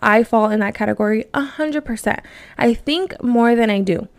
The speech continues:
I can think about all the things that I need to do today, and I end up overwhelming myself and end up doing just one of those things. And then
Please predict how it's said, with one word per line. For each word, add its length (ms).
I 140
can 260
think 240
about 540
all 180
the 120
things 260
that 120
I 100
need 220
to 100
do 180
today, 400
and 180
I 100
end 200
up 180
overwhelming 640
myself 600
and 160
end 160
up 100
doing 360
just 220
one 300
of 80
those 220
things. 340
And 320
then 420